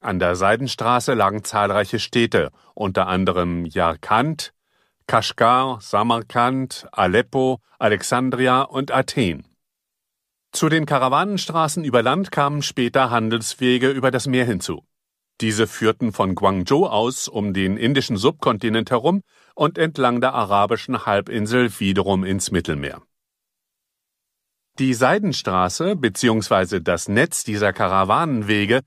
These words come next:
diente natürlich in erster Linie dem Handel. China lieferte vor allem Seide, über deren Herstellung es bis ins fünfte Jahrhundert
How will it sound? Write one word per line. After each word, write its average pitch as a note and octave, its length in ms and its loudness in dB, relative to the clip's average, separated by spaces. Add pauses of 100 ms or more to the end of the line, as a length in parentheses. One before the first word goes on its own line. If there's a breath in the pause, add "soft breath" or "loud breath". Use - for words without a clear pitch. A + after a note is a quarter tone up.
(300)
diente C3+ 320 2
natürlich C#3 420 0
in C#3+ 140 -4
erster B2+ 400 2
Linie G#2+ 360 0
dem A2 220 0
Handel. D2 320 -6 (600 soft breath)
China C3 420 2
lieferte A#2+ 440 -2
vor C3 140 -2
allem B2 260 0
Seide, A2+ 480 2
über C#3+ 300 -2
deren C3+ 280 0
Herstellung B2 540 0
es B2+ 160 -6
bis D3 240 -2
ins D3+ 240 -2
fünfte C3 400 -2
Jahrhundert A#2 640 0